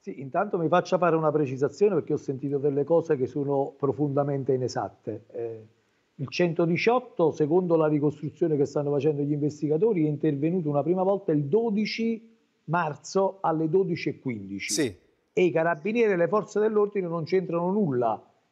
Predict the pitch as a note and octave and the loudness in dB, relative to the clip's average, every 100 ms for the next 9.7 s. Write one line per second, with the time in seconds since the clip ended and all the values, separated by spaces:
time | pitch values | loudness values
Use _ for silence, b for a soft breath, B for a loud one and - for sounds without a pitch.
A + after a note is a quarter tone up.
0 | _ G#3 A#3 A#3 A3 F3 G3 F#3 C#3+ C3+ | _ -4 0 0 0 0 2 2 0 -2
1 | D#3 D#3 - G3+ F3+ D#3+ F3 F#3+ D#3+ D3+ | -2 -2 -2 -2 -2 -2 0 -2 -2 -4
2 | C3+ F#3 G3 F#3 - A#3+ G3+ C#3+ C#3 - | 0 0 0 -2 -2 -2 0 -2 -4 -6
3 | C#3 B2+ G2+ - - E3+ G#3+ - _ _ | -6 -6 -6 -8 -2 0 -2 -6 _ _
4 | _ _ _ - E3+ F#3 G3 G#3+ _ - | _ _ _ -2 0 2 0 -4 _ -4
5 | E3+ F3 C4 - A3 F#3+ E3+ G3+ - D4 | -2 0 0 0 -2 -2 -2 -2 0 -2
6 | D4 B3 G#3 G3 E3+ F#3+ G3 F#3+ G3+ B3 | -2 -4 -2 -2 0 -2 -2 -2 0 0
7 | B3+ D#3+ - D#3 D3 F3 G#3+ A3+ C4 C#4 | 0 -2 -2 -2 -2 -6 -4 -2 -2 -2
8 | D4 C#4 E3 F3 D#3+ F3 E3 G#3 A#3+ B3 | -2 0 -2 -2 -2 -2 -2 -4 -2 -2
9 | G#3 F#3 F#3 - - D#3 | 0 -2 -4 -6 -4 -4